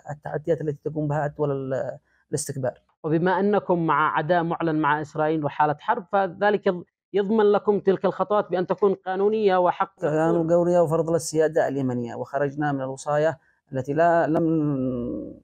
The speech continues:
Speaker 1: لن يكون لأي دولة إن شاء الله من بعد، من بعد ثورة واحد وعشرين لم يكن لأي دولة، لن، ولن يكون لها أي سيادة أو، آه، وصاية على الشعب اليمني.
Speaker 2: نعم، واضح.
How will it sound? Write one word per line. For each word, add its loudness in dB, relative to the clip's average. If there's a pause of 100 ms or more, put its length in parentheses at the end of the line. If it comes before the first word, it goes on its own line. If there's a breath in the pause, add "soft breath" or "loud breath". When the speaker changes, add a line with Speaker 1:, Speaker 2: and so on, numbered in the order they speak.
(460)
Speaker 1:
لن 2
يكون -2
لأي -2
دولة -2 (140)
إن -20
شاء -4
الله -4
من -4
بعد، -2 (640)
من -2
بعد -2
ثورة -2
واحد 0
وعشرين -2
لم -2
يكن -8
لأي -2
دولة، -4 (460)
لن، 0
ولن 2
يكون -2
لها -2 (280)
أي 0
سيادة -2 (400)
أو، 0 (400)
آه، 2
وصاية -2
على -2
الشعب -4
اليمني. -6 (280)
Speaker 2:
نعم، -4
واضح. 0